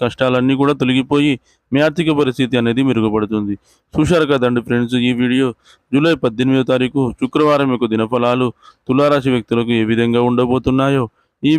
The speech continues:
వీడియో కనుక మీకు నచ్చినట్లయితే లైక్ చేయండి, షేర్ చేయండి. మరిన్ని మంచి మంచి వీడియోల కోసం మన ఛానల్ని ఇప్పుడే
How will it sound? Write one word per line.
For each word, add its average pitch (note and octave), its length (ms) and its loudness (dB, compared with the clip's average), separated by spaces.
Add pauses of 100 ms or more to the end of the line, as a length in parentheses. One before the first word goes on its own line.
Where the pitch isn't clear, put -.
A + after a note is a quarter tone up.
వీడియో F3 320 2
కనుక B2+ 160 0 (140)
మీకు A#2+ 180 0
నచ్చినట్లయితే C3 680 0 (440)
లైక్ D3 320 0
చేయండి, A#2+ 420 2 (160)
షేర్ A#2+ 320 0
చేయండి. A#2 420 0 (420)
మరిన్ని D#3+ 380 2
మంచి D3 240 0
మంచి C#3 180 0 (100)
వీడియోల B2 280 2 (120)
కోసం B2 220 -2 (280)
మన A#2 100 0 (120)
ఛానల్ని A#2 380 0 (120)
ఇప్పుడే D3 260 0